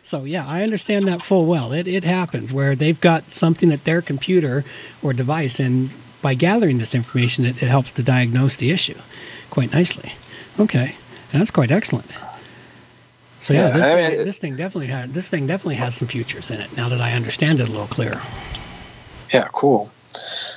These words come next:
Speaker 2: Thank you. Yeah, it's, I, I think that's so important too. Like, um, from my own experience,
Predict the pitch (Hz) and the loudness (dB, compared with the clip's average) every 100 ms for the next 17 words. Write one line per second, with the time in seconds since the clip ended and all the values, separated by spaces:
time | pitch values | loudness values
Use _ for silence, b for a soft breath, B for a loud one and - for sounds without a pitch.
0 | B _ - - 127 - 98 127 107 104 | B _ -2 2 2 0 -2 0 0 0
1 | 107 131 139 160 147 190 151 - 165 151 | 0 0 2 0 0 0 -2 -2 0 0
2 | 120 139 113 113 120 110 107 104 104 101 | -2 -4 -4 -6 -4 -2 -2 0 -2 -2
3 | 104 - _ _ _ - 120 113 113 120 | -10 -20 _ _ _ -2 0 2 2 0
4 | 113 - - 107 104 107 120 - - | 0 -2 0 0 0 -2 -2 0 -2